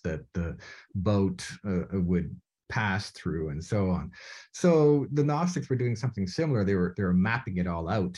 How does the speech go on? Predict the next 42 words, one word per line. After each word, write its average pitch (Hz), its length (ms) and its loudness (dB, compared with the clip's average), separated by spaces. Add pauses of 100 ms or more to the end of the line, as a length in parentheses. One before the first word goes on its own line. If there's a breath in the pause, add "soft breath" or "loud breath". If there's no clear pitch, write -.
(140)
you 98 140 0
know, 87 140 4
mapping 95 440 2
out 98 300 -2
the, 87 260 0
the 92 160 2
afterlife 92 540 0
territory. 92 800 -4 (520 soft breath)
And 98 680 2 (440)
now 135 280 4
putting 175 360 4
it 98 160 0
into 107 220 0
a 87 40 -2
Christian - 420 -4
context, - 640 -2
<laughs> - 40 -8
that's 107 280 2
where 113 160 6
it 107 120 0
gets 92 260 -2
kind 107 240 4
of 87 180 0 (160)
interesting 107 520 4
for 92 120 -2
me, 101 320 2 (480 loud breath)
i-, 131 60 0
is, 113 560 2
you 113 140 0
know, 98 80 -2
putting 135 260 4
it 120 160 0
in 117 80 0
the 110 80 0
mouth 123 320 0
of 92 140 -6
Christ, 101 480 -4
and, 98 240 0
and 92 340 0
Christ 127 420 0
is 101 140 -6
saying, 110 800 0